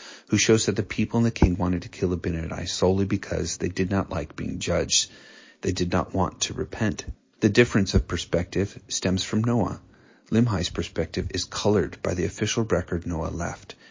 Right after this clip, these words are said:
meaning the false pretenses Noah and his priests used to justify murdering Abinadi.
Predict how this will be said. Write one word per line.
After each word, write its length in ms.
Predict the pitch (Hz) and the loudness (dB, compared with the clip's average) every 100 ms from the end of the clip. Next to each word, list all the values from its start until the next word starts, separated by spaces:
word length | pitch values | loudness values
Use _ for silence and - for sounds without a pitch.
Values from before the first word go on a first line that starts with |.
| - - _ | -20 -20 _
meaning 280 | - 101 95 | 0 2 2
the 80 | 87 | 0
false 320 | - 90 95 | 0 0 -2
pretenses 760 | - - 95 - 80 - - | -4 -2 4 4 4 -4 -4
Noah 220 | 85 85 87 | -2 -2 -2
and 100 | 90 | -2
his 140 | 98 | -2
priests 340 | - 82 80 | -2 -6 -4
used 200 | 85 85 | -4 -4
to 60 | 85 | -4
justify 540 | 85 82 82 - 90 | -2 -2 -4 -6 -6
murdering 420 | 82 80 76 76 71 | -4 -4 -4 -6 -6
Abinadi. 680 | - 82 82 - 71 - | -6 -6 -6 -8 -8 -12